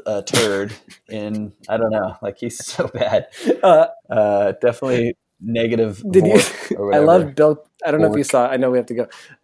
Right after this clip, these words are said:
Speaker 2: Bill Callahan's quotes about about this coming weekend, like, taking over for Gruden, it's like, "We gotta get back to, like, the running game and, like, the fundamentals." It's like, "Right,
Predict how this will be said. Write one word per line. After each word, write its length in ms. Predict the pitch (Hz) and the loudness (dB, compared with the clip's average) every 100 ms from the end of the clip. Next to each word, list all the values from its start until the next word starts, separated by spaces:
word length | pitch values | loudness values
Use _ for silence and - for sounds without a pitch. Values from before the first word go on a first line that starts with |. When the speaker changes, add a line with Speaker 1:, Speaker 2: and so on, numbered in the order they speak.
| 135 | 0
Speaker 2:
Bill 180 | 151 143 | 0 2
Callahan's 500 | 151 131 135 151 - | 0 0 0 -2 -4
quotes 340 | - 139 139 | -6 -4 -4
about 360 | 135 127 123 - _ _ _ _ - | -4 -2 -2 -4 _ _ _ _ -6
about 300 | 131 131 131 | -2 -4 -4
this 120 | 139 | -6
coming 300 | - 147 143 | -4 -4 -2
weekend, 360 | 135 135 151 135 | -4 -4 -4 -4
like, 140 | 120 | -6
taking 260 | - 131 135 | -8 -6 -6
over 180 | 135 139 | -6 -8
for 140 | 135 | -10
Gruden, 280 | 120 123 131 | -8 -6 -6
it's 100 | 120 | -8
like, 140 | 107 - | -10 -6
"We 60 | |
gotta 200 | 139 123 | -4 -4
get 140 | 127 110 | -4 -4
back 260 | 127 - | -4 -4
to, 80 | 113 | -10
like, 80 | 107 | -10
the 80 | 110 | -4
running 300 | 131 131 113 | -2 -2 -4
game 300 | 110 104 101 | -8 -10 -10
and, 80 | |
like, 140 | 104 104 | -12 -8
the 80 | 117 | -6
fundamentals." 680 | 139 131 120 120 113 110 | -2 -2 -2 -4 -6 -8
It's 120 | 113 - | -8 -6
like, 140 | 123 - | -8 -4
"Right, 320 | 143 127 | -2 -2